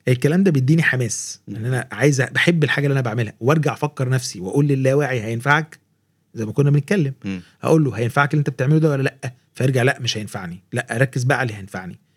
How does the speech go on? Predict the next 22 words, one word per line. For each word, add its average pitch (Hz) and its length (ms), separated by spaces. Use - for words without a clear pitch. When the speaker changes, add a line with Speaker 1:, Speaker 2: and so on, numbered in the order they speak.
Speaker 1:
اسيب 127 400
الاكل 131 280
ال-، 117 260
اللي 107 100
مش 120 160
صحي 170 300
واكل 135 240
الاكل 139 240
الصحي، - 380
اتحمل 139 420
ال-، 113 440
غباوته، 139 440
قصدي 127 240
اتحمل 113 800
طعمه 139 220
الوحش، 156 420
واتحمل 135 480
مش 131 140
عارف 123 300
ايه، 190 140
عشان 151 300
ايه؟ 151 180